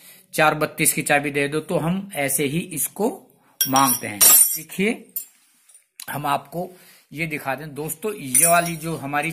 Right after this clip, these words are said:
चाबी है तो इनके ऊपर आठ नंबर, नौ नंबर, तो ये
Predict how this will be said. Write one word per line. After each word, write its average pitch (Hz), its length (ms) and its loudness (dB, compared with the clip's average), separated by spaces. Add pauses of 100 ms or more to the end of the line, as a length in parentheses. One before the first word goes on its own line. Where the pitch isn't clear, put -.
(160)
चाबी 143 340 2
है 123 200 -4 (680)
तो 175 380 -2
इनके 180 260 0
ऊपर 180 420 2 (760)
आठ 156 240 4
नंबर, 165 500 4
नौ 156 240 -2
नंबर, 123 340 0
तो 147 380 -4
ये 147 200 0